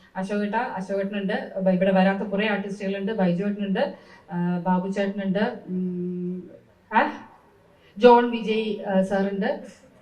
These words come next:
പ്രേംകുമാർ ഏട്ടനുണ്ട്, കുറേ ആൾക്കാരുണ്ട് കേട്ടോ. കുറേ ആർട്ടിസ്റ്റുള്ള ഒരു ഫൺ മൂവിയാണ്, ആ, വളരെ രസകരമായിട്ടുള്ളൊരു മൂവിയാണ്. ആ, ഈ പറയുന്ന പോലെ,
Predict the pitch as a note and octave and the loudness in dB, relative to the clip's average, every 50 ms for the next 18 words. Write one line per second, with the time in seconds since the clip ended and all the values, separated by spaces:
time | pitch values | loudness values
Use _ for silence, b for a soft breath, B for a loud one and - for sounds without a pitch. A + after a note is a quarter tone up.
0 | - - F#3 F#3+ G#3+ G#3 G#3+ A3 A3+ A3+ B3 A#3 A#3 A3+ A3+ A3+ A3 G#3+ G3 G#3 | -20 -20 -10 -4 -2 0 0 0 0 -2 -2 -2 -2 -2 0 -2 -4 -6 -4 -6
1 | G3+ F#3+ F#3+ F#3 G3 G3+ G3 G3 F3 E3+ G#3+ C#4+ D4+ C4 G3 G3 G3 G3+ G3 G3 | -4 -2 -2 -2 -4 -4 -4 -4 -4 -2 -2 -4 -4 -4 -6 -8 -8 -10 -10 -8
2 | F#3+ F#3 F3 E3+ - F#3 E3 - - - - - F#3 F#3 F#3 G3+ A#3+ D4+ C#4+ B3 | -6 -6 -6 -6 -6 -8 -10 -10 -12 -20 -18 -10 -8 -6 -4 -2 0 2 2 2
3 | A#3 - B3+ - - - B3 B3 A#3+ A#3 - - - A#3 A3+ C4 C#4+ C#4+ D4+ D4 | 2 0 -4 -6 -4 -2 -2 -2 -2 -4 -4 0 2 2 4 4 2 0 -2 -2
4 | C4 A#3 A3 A3+ A#3 A3+ B3 B3 A#3 A3+ G#3+ A3 B3+ D#4 D#4+ B B B B B | -2 -2 -2 -4 -4 -4 -4 -2 -2 -2 -2 -2 -4 -6 -6 B B B B B
5 | B B B B B G3 F#3 F#3 F#3 F3+ F#3+ G#3+ A3 B3+ D4+ E4+ F4+ F4 C#4 B3 | B B B B B -4 -2 -2 -2 0 0 2 8 8 8 8 8 6 2 0
6 | A#3 - C#4 B3 B3 A#3+ A#3+ A#3+ A3+ A3 A3 A#3+ A#3 A3 A3+ A3 G#3+ G#3 G#3 G#3+ | -2 -2 -2 -2 -2 -2 -2 -2 -4 -4 -6 -10 -10 -10 -8 -8 -6 -6 -6 -4
7 | A#3 A3 G#3+ G#3 G3+ G#3+ B3+ C#4 - - - G3+ F#3+ F#3+ F#3+ F#3 E3+ - A#3 A#3 | -4 -4 -4 -4 -4 -6 -6 -8 -12 -16 -12 -6 -4 -4 -4 -4 -6 -8 -8 -4
8 | A#3 A3 G#3+ G#3+ A3 A#3+ A#3+ A#3 A3+ A3 A3 A3 A3 A3+ A#3 A#3 | -4 -2 -2 -2 -4 -6 -8 -8 -8 -8 -8 -8 -6 -6 -8 -10